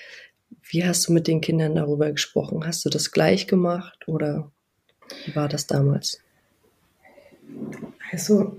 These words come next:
Speaker 2: <clears throat> mein Mann ist, äh, zwei Tage danach wieder nach Hause gekommen. Mit dem Mittleren, er hat Tim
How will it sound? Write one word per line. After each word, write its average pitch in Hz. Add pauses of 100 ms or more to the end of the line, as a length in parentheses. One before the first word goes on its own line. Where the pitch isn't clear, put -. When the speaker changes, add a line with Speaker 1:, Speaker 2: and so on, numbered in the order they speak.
Speaker 2:
<clears throat> -
mein 202
Mann 208
ist, - (100)
äh, 175
zwei 196
Tage 233
danach 233 (280)
wieder 214
nach 208
Hause 220
gekommen. 240 (520)
Mit 190
dem 185
Mittleren, 196 (380)
er 185
hat 185 (220)
Tim 240